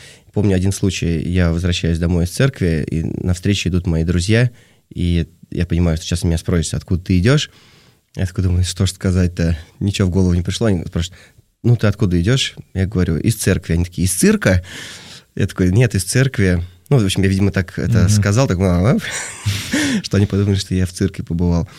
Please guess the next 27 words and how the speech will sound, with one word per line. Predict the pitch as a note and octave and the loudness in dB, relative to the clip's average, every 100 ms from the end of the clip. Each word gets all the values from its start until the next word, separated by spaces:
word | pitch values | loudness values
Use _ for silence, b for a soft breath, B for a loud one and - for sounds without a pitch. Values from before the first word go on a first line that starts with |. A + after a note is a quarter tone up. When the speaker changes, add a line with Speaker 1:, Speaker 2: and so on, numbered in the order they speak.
| B B B _ _ | B B B _ _
Speaker 1:
Ну, | - B2+ | -2 2
как | C3 | 2
бы | G2 | 2
сказал | G2 G#2 G#2 D3+ B2+ | 0 0 2 4 4
им, | G2 | 2
и, | - G2 F2+ | 0 0 -2
ну, | - C3+ | 2 4
мне | C#3+ | 4
не | |
всегда | B2+ C3 | 4 2
было | G#2+ G2 | 2 0
это | F#2 | 0
ловко | G#2 G2+ - | 0 0 -2
сказать | - F#2+ B2+ F#3+ - _ - | -4 -2 -2 -4 -10 _ -10
о | - | -4
том, | F#2 | -4
что | F2 E2+ | -4 -2
я | E2+ | -2
там | E2+ D#2+ D#2 | -2 -4 -6
хожу | - F2+ | -4 -2
в | F2 | -2
церковь, | - C#3 - F2+ | 0 0 0 -2
хотя | - C#3 | 0 2
иногда | B2 G#2 A2 | 2 2 2
я | G2+ | 0
это | F#2 - | 0 -4
говорил. | F2 F#2 E2+ | -2 0 0